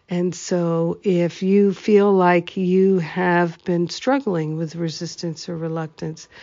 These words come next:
and you'd like to have a breakthrough, please come and join me.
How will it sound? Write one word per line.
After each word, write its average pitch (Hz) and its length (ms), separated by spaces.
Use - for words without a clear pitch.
and 175 140
you'd 170 140
like 165 280
to 160 320
have 170 260
a 160 40
breakthrough, 156 600
please 185 540
come 165 400
and 156 240
join 151 520
me. 147 260